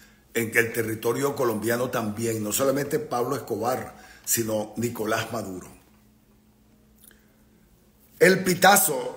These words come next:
sale, seis personas vinculadas al equipo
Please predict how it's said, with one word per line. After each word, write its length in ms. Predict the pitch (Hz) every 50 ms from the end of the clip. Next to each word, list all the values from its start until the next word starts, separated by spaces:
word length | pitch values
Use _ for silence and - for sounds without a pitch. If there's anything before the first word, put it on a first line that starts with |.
| 127 120
sale, 840 | 117 - - 170 160 160 165 170 175 185 196 190 180 - - - - 131 120
seis 320 | - - 185 190 185 -
personas 760 | - - 180 175 - - 175 170 170 170 170 175 160 - - - - - - - _ -
vinculadas 800 | - 139 139 123 - 127 131 151 165 160 147 131 113 110 - - - -
al 160 | 117 120 120
equipo 760 | 117 - - 156 165 160 160 143 139 135 123 - - -